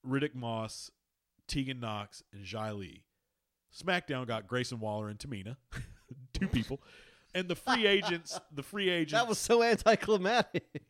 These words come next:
Speaker 1: are Baron Corbin, Shelton Benjamin, Cedric Alexander, Elias, and Jian Quinn.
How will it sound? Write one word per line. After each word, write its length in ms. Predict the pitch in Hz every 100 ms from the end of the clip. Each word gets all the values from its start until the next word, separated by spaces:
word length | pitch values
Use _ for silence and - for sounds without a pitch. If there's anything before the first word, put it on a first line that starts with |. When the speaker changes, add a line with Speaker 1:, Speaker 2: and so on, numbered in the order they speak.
| 120 - -
Speaker 1:
are 160 | 143
Baron 380 | 120 147 156 156
Corbin, 480 | 143 139 131 123 127 127 _ _ _ _ _ _ _ _ _ _ _ _ _ _ _ _ _ _ -
Shelton 340 | - 143 127
Benjamin, 460 | 113 120 104 110 107
Cedric 440 | - - 127 127 127
Alexander, 760 | 120 113 98 104 101 98 98 101 _ _ _
Elias, 760 | 110 110 110 110 107 - - _ _ _ _ _ _ _ -
and 240 | 113 107 -
Jian 360 | 104 107 113 107
Quinn. 220 | 104 78